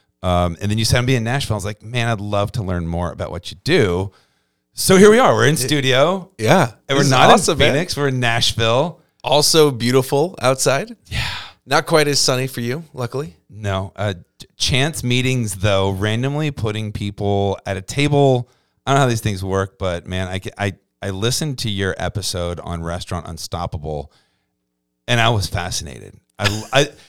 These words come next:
Speaker 1: just the beginning part of your story, and there was one thing in particular that you said. You said,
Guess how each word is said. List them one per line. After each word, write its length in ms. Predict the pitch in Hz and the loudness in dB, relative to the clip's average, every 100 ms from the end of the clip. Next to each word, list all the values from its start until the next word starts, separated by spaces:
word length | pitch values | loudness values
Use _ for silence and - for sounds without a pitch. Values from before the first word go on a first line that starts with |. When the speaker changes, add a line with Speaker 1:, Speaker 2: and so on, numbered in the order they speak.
| _ _ | _ _
Speaker 1:
just 160 | 175 | -4
the 100 | - | -2
beginning 600 | 220 190 117 139 156 196 | 0 -2 -2 0 2 0
part 260 | 175 143 139 | 0 0 0
of 140 | 139 | 0
your 100 | 107 | -4
story, 960 | 98 - - - 104 110 131 160 170 160 _ _ _ _ | -4 -4 -6 -4 -2 0 -2 -4 -6 -12 _ _ _ _
and 160 | 127 131 | -4 -2
there 100 | 127 | 0
was 180 | 123 123 | -2 -4
one 140 | 139 | -4
thing 180 | - 233 | -6 -6
in 80 | 143 | -6
particular 580 | 98 - 95 - 85 | -6 -6 -8 -6 -8
that 180 | 80 80 | -8 -10
you 100 | 87 | -10
said. 500 | 82 82 80 80 76 | -8 -8 -8 -10 -12
You 140 | - 90 | -14 -10
said, 360 | - 87 80 | -8 -8 -8